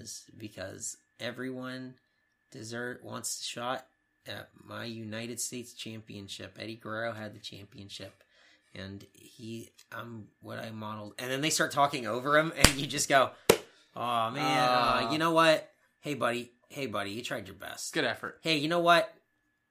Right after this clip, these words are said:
Speaker 1: Good effort."
Speaker 2: You'll get him next time.
Speaker 1: Charlotte Ric Flair promo about the screw job.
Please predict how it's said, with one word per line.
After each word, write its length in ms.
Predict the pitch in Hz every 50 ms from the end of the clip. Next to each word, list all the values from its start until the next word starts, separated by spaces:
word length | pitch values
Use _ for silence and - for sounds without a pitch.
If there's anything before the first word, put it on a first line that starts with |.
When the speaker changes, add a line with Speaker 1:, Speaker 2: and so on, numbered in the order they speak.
| _ -
Speaker 1:
Good 100 | - -
effort." 280 | 90 - - - - - _ - - - - - - - - - - - _ _ _ _ _ _ - - - - - - - - -
Speaker 2:
You'll 120 | 156 147
get 140 | 143 151 135
him 60 | 127
next 260 | 120 113 104 - - -
time. 140 | 107 110 - - _ - - - - -
Speaker 1:
Charlotte 400 | - - 214 233 233 233 208 208
Ric 140 | 220 214 214
Flair 220 | - 214 220 214 196
promo 280 | - 220 208 208 208 208
about 180 | 196 196 185 -
the 40 | 165
screw 220 | - - 202 202 180
job. 360 | 190 196 196 196 175 170